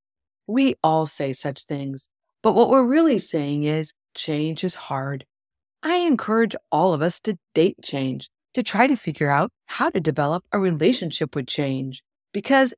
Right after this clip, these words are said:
it makes us nervous and sometimes it makes us feel rejected and old. Each month, I challenge myself to learn one new thing when it comes to technology. One month it was Apple Pay,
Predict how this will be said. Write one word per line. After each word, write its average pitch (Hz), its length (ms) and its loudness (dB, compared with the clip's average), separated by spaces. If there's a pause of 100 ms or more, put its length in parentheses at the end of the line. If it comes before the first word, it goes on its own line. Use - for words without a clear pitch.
it 302 180 0
makes 190 320 0
us 214 160 -2
nervous 156 480 -2 (180)
and 156 160 -4
sometimes 160 680 -6
it 139 160 -8
makes 139 260 -6
us 170 140 -4
feel 156 280 -2
rejected 156 600 -4
and 156 200 -2
old. 135 440 -6 (760)
Each 247 280 2
month, 160 240 -2 (100)
I 170 120 4
challenge 165 440 -2
myself 151 460 -4
to 175 100 -2
learn 175 320 0
one 214 240 4
new 240 160 4
thing 170 360 -2
when 165 140 -4
it 185 100 -8
comes 143 260 -6
to 170 140 -6
technology. 139 760 -4 (520)
One 151 220 -4
month 156 220 -6
it - 60 -4
was 208 140 -2
Apple 247 260 0
Pay, - 260 -6